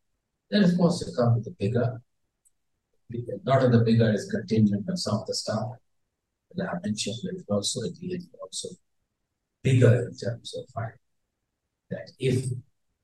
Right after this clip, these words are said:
financial arithmetic compels you, then you have to think of a recapitalization. Of course, you can go into the semantics of the sequence,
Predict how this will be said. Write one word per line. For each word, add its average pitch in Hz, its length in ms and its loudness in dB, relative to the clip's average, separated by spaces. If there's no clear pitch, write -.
financial 139 560 10
arithmetic 123 600 6
compels 131 600 -2
you, - 160 -6
then 107 280 -8
you 95 180 -10
have - 140 -6
to - 80 -6
think - 300 -12
of 190 220 -8
a - 540 -12
recapitalization. - 1040 -8
Of - 60 -20
course, - 200 -4
you - 120 -6
can 92 160 -6
go 98 180 -4
into 92 180 -10
the - 80 -4
semantics 110 920 0
of 85 160 -18
the - 80 -14
sequence, - 800 -4